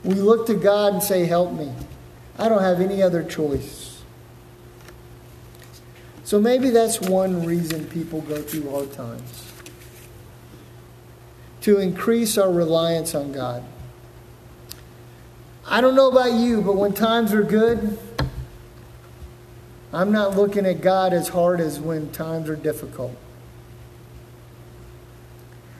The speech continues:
They say that after nine eleven, churches were full. People were scared.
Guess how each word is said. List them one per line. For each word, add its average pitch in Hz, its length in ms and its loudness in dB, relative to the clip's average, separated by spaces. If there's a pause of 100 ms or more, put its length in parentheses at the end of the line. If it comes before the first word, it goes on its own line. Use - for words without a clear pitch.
(220)
They 180 140 4
say 208 480 4
that 170 300 0 (960)
after 202 320 2
nine 196 380 2
eleven, 185 680 2 (440)
churches 214 420 0
were 185 140 0
full. 214 560 0 (1300)
People 196 260 -4
were 196 120 2
scared. 202 680 0